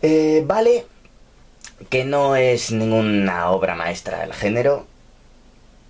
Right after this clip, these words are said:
pero tampoco está tan mal como probablemente os la vayan a poner. Es una película entretenida, pero que tiene muchísimos claroscuros. Ahora vamos a ello. El primer gran, gran claroscuro de la película es, sin duda alguna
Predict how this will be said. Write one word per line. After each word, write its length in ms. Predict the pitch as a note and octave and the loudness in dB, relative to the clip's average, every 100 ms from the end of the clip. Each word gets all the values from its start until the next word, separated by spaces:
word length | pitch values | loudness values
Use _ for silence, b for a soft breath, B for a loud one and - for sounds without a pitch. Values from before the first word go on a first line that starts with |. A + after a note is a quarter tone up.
| - - - _ _ _ - | -18 -18 -20 _ _ _ -2
pero 360 | A3 A3+ A#3 | 0 2 0
tampoco 760 | F#3 C#3 A#2+ D3 C#3 D#3+ D3+ - - - - - | -2 -4 -2 -2 -2 -2 -2 -4 -16 -20 -20 -6
está 260 | A#2 - B2+ | -6 0 -2
tan 140 | A#2+ | 0
mal 220 | A#2+ B2+ | -2 0
como 240 | A2+ F2+ F2 | 0 -2 0
probablemente 600 | F2+ G2+ G#2+ G2+ G#2+ G2 | 0 2 0 -2 -2 -4
os 120 | E2+ | -2
la 80 | E2 | -2
vayan 280 | F2 E2+ | 0 -2
a 80 | D#2+ | -4
poner. 300 | C#2+ D#2 D#2 - | -4 -4 -4 -4
Es 120 | C#3 | -2
una 140 | E3+ | 0
película 320 | - D3 D3+ | 0 -2 -2
entretenida, 600 | B2 G2+ G2 E2+ E2 D2 - B B B B - | 0 -2 -2 -4 -4 -8 -10 B B B B -6
pero 140 | A2 | -4
que 80 | A2+ | -2
tiene 180 | B2+ G#2+ | -2 -2
muchísimos 480 | G2 G#2 F#2+ E2+ - | -2 -4 -4 -4 -4
claroscuros. 840 | F2+ E2 D#2+ D#2 D2+ - - - - - | -4 -4 -6 -10 -10 -12 -18 -20 -14 -4
Ahora 180 | F#2+ F2 | -2 -2
vamos 300 | D#2 D2 - | -4 -8 -18
a 120 | - | -20
ello. 200 | - - - - | -20 -20 -20 -6
El 160 | A#2 A#2 | -4 -2
primer 420 | B2 C#3 D#3 A#2+ | -2 0 0 -2
gran, 300 | G2+ G#2+ - | -2 -4 -4
gran 380 | A2+ A#2+ B2 A2 | -2 0 0 -2
claroscuro 680 | A2 G#2+ F#2+ F2 - A2+ G#2 | -2 -2 -2 -6 -2 0 2
de 80 | F#2+ | 0
la 120 | F#2 | -2
película 380 | F#2+ F#2+ F#2 F2 | -6 -2 0 0
es, 80 | |
sin 360 | - F#2+ F2+ G2 | -2 -6 -2 0
duda 280 | B2 A#2 F#2 | 0 2 0
alguna 500 | E2+ G2+ A2 A2 | -2 -2 -2 -2